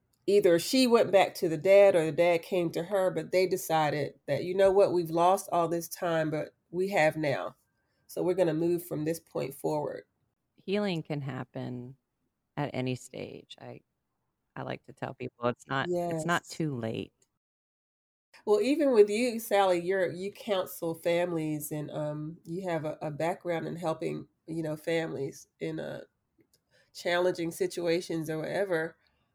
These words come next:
Speaker 1: I think one of the thing that, things that happen is when, um, even if they're no longer here, we can write them a letter.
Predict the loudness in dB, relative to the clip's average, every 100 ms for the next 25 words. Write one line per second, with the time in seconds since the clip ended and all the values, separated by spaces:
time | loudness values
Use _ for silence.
0 | _ -8 -8 2 2 2 -6 -16 -8 -4
1 | -2 -4 -4 -4 -4 -6 -10 _ 0 0
2 | 0 -2 -2 -4 -4 -6 -6 -4 -4 -6
3 | -10 _ -8 -8 -8 -12 -16 _ _ -6
4 | -2 0 0 2 2 4 4 4 0 -2
5 | -6 -2 0 2 0 -2 -10 _ _ _
6 | _ -12 -8 -6 -2 0 0 -4 -4 -4
7 | -4 -2 -4 -6